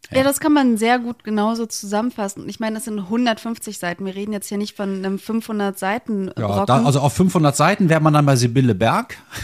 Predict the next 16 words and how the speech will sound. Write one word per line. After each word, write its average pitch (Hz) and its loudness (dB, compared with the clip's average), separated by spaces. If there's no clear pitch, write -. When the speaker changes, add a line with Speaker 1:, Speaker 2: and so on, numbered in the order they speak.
Speaker 2:
<laughs> - 2
bei, 110 2
bei 107 0
Grimm. 185 6
Speaker 1:
Ja. 220 0
Speaker 2:
Die 175 6
macht 165 2
das 143 0
auf 131 -4
fünfhundert 226 -2
Seiten, 233 0
Speaker 1:
Ja. 175 2
Speaker 2:
äh, - -2
ihre 165 0
Wut 190 0
rauskotzen. 208 2